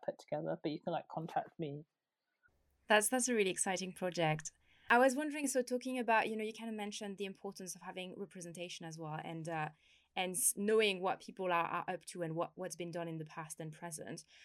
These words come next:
Speaker 2: I, I also saw that you were the co-founder of the bipoc stem no-, network at the University of Oxford. So I was wondering if you could tell us a bit more about that as well and, like, why it's important to have those networks in place.
Speaker 1: Yeah, yeah. So, um,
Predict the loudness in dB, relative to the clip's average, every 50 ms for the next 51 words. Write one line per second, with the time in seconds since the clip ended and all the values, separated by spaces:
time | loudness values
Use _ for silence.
0 | -8 -2 2 4 4 4 6 6 6 6 8 6 6 4 4 4 4 4 4 4
1 | 4 4 2 2 2 2 2 0 0 -4 -6 -8 -8 -4 -2 -2 -2 -2 -2 -2
2 | -2 0 0 -2 -4 -4 -6 -8 -8 -6 -2 -2 -2 -2 -2 -4 -10 -10 -8 -8
3 | -4 -2 -2 -2 -2 -4 -6 -4 -2 -2 -2 0 2 2 2 2 0 -2 -6 -8
4 | -8 -8 -8 -8 -6 -4 -4 -4 -4 -4 -4 -6 -6 -6 -6 -6 -4 -4 -4 -6
5 | -6 -10 -18 -20 -20 _ _ -2 2 2 4 4 2 0 0 -2 -2 0 2 2
6 | 2 2 0 -2 -6 -10 -6 -4 -2 0 0 2 2 0 0 0 0 -2 -2 -2
7 | -4 -4 -2 0 2 2 0 0 2 2 2 2 2 0 -2 0 0 2 2 2
8 | 0 -2 -2 -4 -4 -2 0 0 2 2 2 0 0 -2 -2 -4 -8 -10 -8 -8
9 | -10 -8 -6 -8 -8 -8 -8 -8 -6 -6 -6 -6 -8 -8 -8 -6 -6 -6 -6 -6
10 | -6 -6 -6 -8 -8 -8 -8 -8 -8 -6 -6 -6 -6 -8 -10 -10 _ _ _ _
11 | _ _ _ _ _ _ _ 0 2 6 8 10 10 12 12 12 10 10 10 10
12 | 10 8 8 8 10 12 12 12 12 12 12 12 12 12 8 4 4 2 0 -2